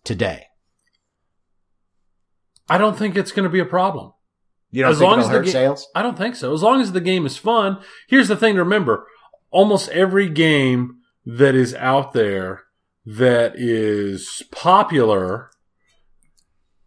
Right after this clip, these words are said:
Speaker 2: are games, or, like, some mo-, some of the most popular games ever are the old Williams games, and a lot of them didn't have modes.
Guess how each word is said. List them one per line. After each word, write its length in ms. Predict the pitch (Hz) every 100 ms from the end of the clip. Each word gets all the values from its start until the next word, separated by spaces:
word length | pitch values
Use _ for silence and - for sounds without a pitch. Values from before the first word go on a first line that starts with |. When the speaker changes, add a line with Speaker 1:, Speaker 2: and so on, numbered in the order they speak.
| _ _ -
Speaker 2:
are 800 | 123 117 110 110 110 139 165 - _ _ _ _ _ - - _ _ _ _ _ _ _ _ _ -
games, 540 | 135 151 170 151 131 -
or, 360 | 143 156 151 143
like, 220 | 143 156 147 143
some 240 | 135 185
mo-, 180 | 185 196
some 140 | 160 196
of 20 |
the 60 |
most 180 | 190 170
popular 320 | 190 180 175
games 300 | 156 165 160
ever 360 | 170 185 143 120
are 160 | 127 131
the 140 | 127
old 160 | 139 139
Williams 380 | 139 156 143 113
games, 300 | 117 110 107
and 100 | 113
a 40 |
lot 120 | 120
of 80 | 120
them 160 | 123 117
didn't 200 | 120 110
have 200 | 113 98
modes. 420 | 107 95 80